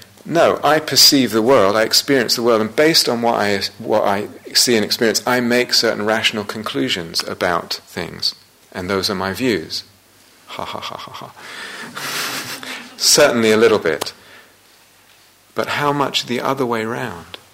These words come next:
How much the other way round, and what rests on that other way round? What rests on that? Based on these co-, conceivings, the world appears. Now I'm gonna say something which,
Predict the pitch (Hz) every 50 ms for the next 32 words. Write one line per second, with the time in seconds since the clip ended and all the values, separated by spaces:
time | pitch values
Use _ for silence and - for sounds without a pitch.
0 | - - - 117 117 120 135 - - - 135 123 120 123 120 117 113 113 120 120
1 | 113 101 98 95 101 107 107 - 120 107 110 120 131 139 127 - - - - -
2 | - - 104 98 98 95 98 95 - - 104 101 107 101 98 98 95 95 95 95
3 | 90 85 80 80 82 - - - - _ _ _ _ _ _ _ _ _ - -
4 | - - 107 110 120 117 117 - - - 113 110 104 101 98 85 85 - - -
5 | - _ _ _ _ _ _ _ _ _ _ _ _ _ _ _ _ _ _ _
6 | _ - 123 120 139 165 - - - - 156 156 151 143 - - - - - -
7 | - - 123 120 - - 139 135 143 143 147 156 160 156 151 - - - - -
8 | - _ _ - - - - - 113 110 117 113 113 113 110 107 104 - - 98
9 | 90 85 90 95 - - - - - _ _ _ _ _ _ - - - _ _
10 | _ _ _ _ - - - _ _ _ _ _ _ _ _ _ _ _ _ _
11 | _ _ _ _ _ _ _ _ _ _ _ _ _ _ - _ _ _ _ _
12 | _ _ - _ _ _ _ _ _ _ _ _ _ - - - - - - -
13 | - - - - - _ - 117 110 120 127 131 117 107 - - 123 123 120 -
14 | 110 98 98 98 98 92 - - - -